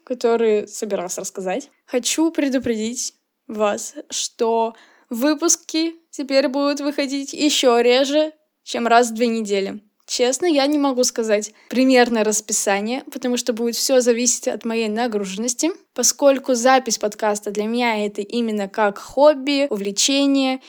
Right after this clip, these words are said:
я буду им заниматься именно когда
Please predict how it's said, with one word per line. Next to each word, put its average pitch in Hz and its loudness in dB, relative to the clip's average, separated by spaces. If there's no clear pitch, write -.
я 254 2
буду 254 -2
им 254 0
заниматься 247 0
именно 254 0
когда 226 0